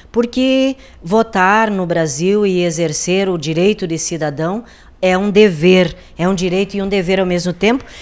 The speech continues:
Então, não deixar pra última hora, como a Letícia falou, pra dar aqueles transtornos, não é, Letícia?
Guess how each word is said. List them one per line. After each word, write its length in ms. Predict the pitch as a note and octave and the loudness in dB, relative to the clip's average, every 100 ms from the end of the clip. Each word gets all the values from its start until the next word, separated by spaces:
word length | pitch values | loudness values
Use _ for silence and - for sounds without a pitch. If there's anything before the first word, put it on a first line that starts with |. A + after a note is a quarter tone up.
| - | -8
Então, 280 | A#3 A#3 B3 | -4 0 0
não 120 | C#4 | 0
deixar 320 | C#4 B3+ A3+ A3 | -2 0 0 0
pra 180 | G#3 | 0
última 360 | G3 G3 F#3+ F3 | 0 -2 -2 0
hora, 200 | E3 F3 | 2 0
como 280 | F3 F3 E3 | -2 -4 -4
a 40 | |
Letícia 480 | E3 E3 F3 D#3+ E3 | -4 -6 -8 -8 -8
falou, 400 | - D3 D#3+ A3 - - - | -6 -4 -4 -6 -10 -20 -6
pra 180 | F#3+ | -2
dar 220 | F3+ F3 F#3+ | 0 0 0
aqueles 440 | G3 G#3 G#3+ G#3 | -2 -2 -2 -4
transtornos, 960 | F#3 G3 G3+ - - E3+ F3 D#3 D3 C#3 | -6 -6 -8 -12 -6 -2 -2 -2 -6 -4
não 80 | E3 | -2
é, 60 | |
Letícia? 540 | E3 D3+ D3+ C#3 B2+ | -2 -4 -6 -6 -8